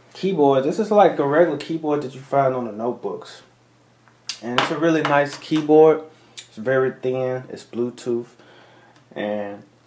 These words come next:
overall the way it looks is nice. It really matches the iMac. So, but the only thing that really got me was the comfort. When I'm sitting at a, at a desktop computer,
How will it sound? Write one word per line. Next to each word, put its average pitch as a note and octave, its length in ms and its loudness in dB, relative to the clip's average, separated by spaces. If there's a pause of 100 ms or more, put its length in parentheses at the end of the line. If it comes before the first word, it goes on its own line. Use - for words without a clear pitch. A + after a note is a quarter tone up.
(300)
overall F3 600 6
the C#3 100 0
way D3+ 180 2
it B2 140 -2
looks D3 400 0
is A2+ 200 -10
nice. A#2+ 300 -2
It A2+ 80 -4
really D3 180 0
matches C3 440 -4
the F2 80 -8
iMac. A#2 580 -2
So, G#2+ 460 -4 (340)
but A2+ 140 -6
the B2+ 80 4
only C#3+ 200 0
thing C3+ 160 -2
that B2+ 80 -2
really B2+ 200 -2
got A#2+ 240 2
me B2 100 -4
was A#2 160 -8
the - 80 -12
comfort. - 580 -12 (460)
When A#2 100 -6
I'm C3 100 -2
sitting D3 260 0
at D3 60 2
a, C3 380 4 (460)
at C#3+ 80 4
a C3 180 6
desktop C#3+ 600 2
computer, C3 600 -6